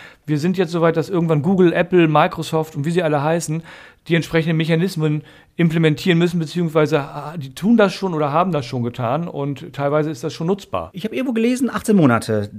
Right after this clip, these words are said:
Speaker 2: maximal, dann will man es überall implementiert haben. Das wäre
Speaker 1: Hm.
Speaker 2: so, so, so eine Zeit, äh, wie heißt es? <laughs> So ein Zeitplan, den man dort, äh, sich ausgedacht hat.
Speaker 1: Achtzehn Monate ist schon noch ganz lange hin, ne? Das ist Ende nächsten Jahres, würde
Speaker 2: Ja,
Speaker 1: ich
Speaker 2: ja,
Speaker 1: sagen.
Speaker 2: ja. Also ich, das war so auch der Tenor dieses, äh, Artikels, den ich gelesen habe,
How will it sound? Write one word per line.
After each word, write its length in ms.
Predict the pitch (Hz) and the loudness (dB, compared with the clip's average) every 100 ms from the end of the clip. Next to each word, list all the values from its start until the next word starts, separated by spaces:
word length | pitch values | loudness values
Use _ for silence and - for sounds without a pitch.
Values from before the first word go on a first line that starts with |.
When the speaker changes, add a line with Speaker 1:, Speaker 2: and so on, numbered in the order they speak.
| 117 | -8
Speaker 2:
maximal, 800 | 135 147 151 151 131 147 208 226 | -4 -2 -2 0 2 2 2 0
dann 240 | 190 175 | 0 0
will 120 | 165 | 0
man 160 | 175 170 | 0 -2
es 100 | 160 | -4
überall 340 | 165 165 143 | -4 2 2
implementiert 540 | 143 135 135 123 98 90 | 0 -2 0 0 -4 -4
haben. 420 | 87 90 82 107 | -6 -8 -10 -12
Das 200 | 123 120 | -12 -6
wäre 120 | 123 | -4
Speaker 1:
Hm. 60 | 113 | -4
Speaker 2:
so, 180 | 113 113 | -6 -6
so, 160 | 113 | -6
so 120 | 110 110 | -6 -4
eine 240 | 104 98 | -4 -6
Zeit, 420 | - 104 101 - - | -4 -2 -4 -6 -10
äh, 220 | 113 101 | -8 -4
wie 80 | 98 | -2
heißt 220 | 95 - | -4 -6
es? 220 | 101 - - | -10 -10 -12
<laughs> 40 | - 110 - _ - | -8 -8 -8 _ -6
So 100 | 110 | -4
ein 260 | 104 95 | -2 -2
Zeitplan, 420 | 127 113 107 98 | -2 0 0 0
den 80 | 95 | 0
man 340 | 92 90 87 95 | -2 -4 -6 -4
dort, 320 | 95 92 - | -4 -6 -10
äh, 240 | 110 104 | -12 -12
sich 300 | 104 104 - 110 | -12 -16 -16 -12
ausgedacht 420 | 98 90 82 - | -10 -10 -12 -12
hat. 160 | 92 - | -16 -16
Speaker 1:
Achtzehn 300 | - - 104 | -14 -10 -10
Monate 280 | 98 180 185 | -6 -4 -4
ist 100 | 127 | -4
schon 120 | 131 | -6
noch 60 | |
ganz 220 | 113 117 117 | -6 -6 -6
lange 240 | 113 113 | -6 -4
hin, 160 | 147 104 | -4 -4
ne? 100 | 120 | -6
Das 120 | 104 | -8
ist 40 | |
Ende 180 | - 127 | -6 -4
nächsten 300 | 120 113 113 | -4 -6 -8
Jahres, 460 | 147 135 85 - - 107 | -6 -6 -8 -14 -18 -2
würde 140 | 131 | 0
Speaker 2:
Ja, 40 | 214 | 0
Speaker 1:
ich 40 | |
Speaker 2:
ja, 60 | - | -2
Speaker 1:
sagen. 120 | 95 | -10
Speaker 2:
ja. 60 | 240 262 _ | -14 -18 _
Also 200 | - 139 | -10 -10
ich, 80 | 135 _ _ - _ | -12 _ _ -20 _
das 400 | 147 - - 143 | -8 -6 -6 2
war 140 | 151 | 4
so 60 | 190 | 4
auch 40 | 185 | 4
der 120 | 202 | 2
Tenor 260 | 262 185 | 4 4
dieses, 340 | 139 143 139 160 | 2 0 -6 -6
äh, 100 | 151 | -4
Artikels, 360 | 143 190 170 | -2 -2 -4
den 100 | 139 | -4
ich 120 | 123 127 | -4 -2
gelesen 320 | 127 131 147 | 0 0 0
habe, 140 | 226 | -4